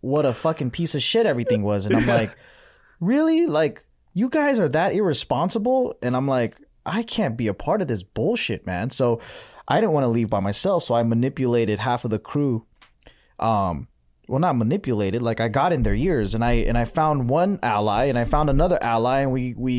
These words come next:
Speaker 2: Yeah.
Speaker 1: basically orchestrated a, a leave. They can't, they couldn't fucking jump us up or, or fuck us all out, uh, or beat us up or whatever. Like, if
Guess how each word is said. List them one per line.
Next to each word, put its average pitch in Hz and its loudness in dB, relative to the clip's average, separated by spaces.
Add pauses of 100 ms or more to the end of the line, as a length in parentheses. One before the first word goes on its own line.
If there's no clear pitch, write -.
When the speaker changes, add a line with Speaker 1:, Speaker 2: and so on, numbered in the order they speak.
Speaker 2:
Yeah. - -8 (200)
Speaker 1:
basically 131 -2 (1200)
orchestrated 147 0
a, 123 0
a 123 -2
leave. 123 0 (300)
They 143 0
can't, 202 -2 (360)
they 143 -2
couldn't 196 -2
fucking 185 -2
jump 151 0
us 147 0
up 214 2
or, 127 2
or 135 0
fuck 170 -2
us 165 -2
all 156 2
out, 208 2
uh, 123 2
or 123 2
beat 160 0
us 185 0
up 233 2
or 151 2
whatever. 165 2
Like, 123 0 (1500)
if 165 0